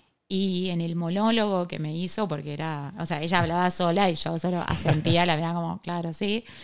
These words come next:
me dijo esta frase de, "El peor momento de tu vida puede ser el mejor momento de tu vida". Eh,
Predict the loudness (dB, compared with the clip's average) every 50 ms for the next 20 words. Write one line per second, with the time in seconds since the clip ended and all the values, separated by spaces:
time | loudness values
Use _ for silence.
0 | -12 -12 -12 -12 -14 -14 _ -4 -2 0 2 2 2 2 2 2 4 4 2 2
1 | 2 2 0 0 0 0 0 2 2 2 0 0 -2 -4 -6 -6 -2 -2 -2 0
2 | 2 2 2 2 4 4 4 4 4 4 2 2 2 0 0 0 0 0 0 2
3 | 2 2 2 2 0 -2 -4 -4 -2 0 0 0 0 -2 -2 -2 -2 -2 -4 -8
4 | _ -8 -4 -4 -2 -2 -4 -2 -4 -2 -2 0 0 0 -2 -2 -2 -2 -4 -2
5 | -2 -2 -2 -2 -2 -4 -6 -8 _ _ _ _ _ _ _ _ _ _ _ _
6 | _ _ _ _ _ _ -4 -2 0 0 0 -2 -4 -6 -6 -8 -12